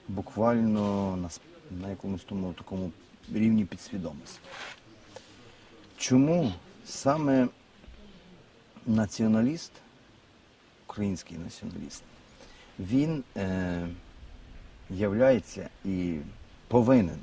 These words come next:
складати ото-, отой шкелет, ядро державності?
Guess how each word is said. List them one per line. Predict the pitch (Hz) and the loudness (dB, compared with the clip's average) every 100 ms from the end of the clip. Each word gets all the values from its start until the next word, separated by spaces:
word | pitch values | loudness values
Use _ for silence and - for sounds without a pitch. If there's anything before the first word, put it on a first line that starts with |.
| - - - - - - | -14 -20 -20 -20 -20 -14
складати | - - 104 101 104 135 - | -12 -8 -2 2 4 4 2
ото-, | 92 90 113 110 107 98 | -4 -2 -2 0 0 0
отой | 117 113 | 0 -2
шкелет, | - - 120 110 92 - 90 | -4 -4 0 2 0 -4 -4
ядро | 101 92 92 85 - - - - - - | -2 0 -2 -4 -10 -20 -20 -20 -14 -4
державності? | 90 87 110 101 92 90 | -2 0 0 0 -2 -8